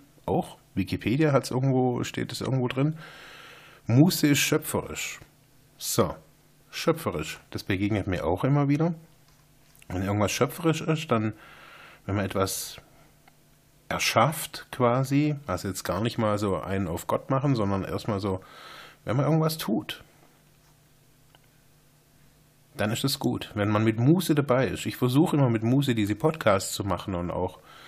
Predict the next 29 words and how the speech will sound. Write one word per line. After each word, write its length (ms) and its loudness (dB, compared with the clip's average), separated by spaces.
nicht 180 0
irgendwie 240 4
so 120 0
drauf 300 0
zu 180 0
achten, 380 -2
sowas, 680 2
äh, 720 0
wie 80 0
machen 300 0
andere 340 2
das 160 2
jetzt 200 0
nur, 180 6
sondern 1120 -2
ich 100 -8
versuche 340 -2
da 120 0
so 100 0
mit, 640 -4
ja, 340 -4
mit 160 -8
meinem 300 4
ganzen 440 2
Sein 380 4
irgendwie 260 0
dabei 280 -2
zu 140 -8
sein. 300 -8